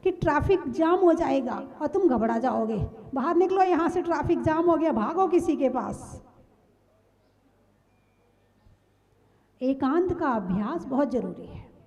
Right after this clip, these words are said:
और वो मात्र ज्ञान के माध्यम से ही हो सकता है। संसार में कोई दूसरा कारण नहीं है। और ज्ञान कैसे होगा? ध्यान से होगा। ज्ञान कैसे होगा?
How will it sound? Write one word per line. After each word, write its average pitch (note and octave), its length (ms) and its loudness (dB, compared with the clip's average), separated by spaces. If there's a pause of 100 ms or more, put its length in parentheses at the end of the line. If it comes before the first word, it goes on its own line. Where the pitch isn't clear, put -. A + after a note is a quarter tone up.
(120)
और D4+ 100 -4
वो F#4+ 140 2
मात्र E4+ 600 -2
ज्ञान D4+ 360 -2
के G4 140 -4
माध्यम D#4+ 480 -2
से D#4 140 -6
ही D#4+ 140 0
हो D4 180 0
सकता B3 340 -8
है। G#3+ 560 -6
संसार C4 460 -2
में D4+ 140 -2
कोई C4+ 180 -4
दूसरा C#4 520 -2
कारण B3 540 -2 (540)
नहीं C4+ 380 0
है। F3+ 420 -6 (280)
और B3 120 -2
ज्ञान A#3+ 500 -2
कैसे F4+ 340 -4
होगा? C#4 520 -4 (200)
ध्यान A#3+ 500 -4
से G3+ 180 -6
होगा। E3 380 -12 (1080)
ज्ञान A#3 420 0
कैसे C4+ 340 0
होगा? D#4 500 0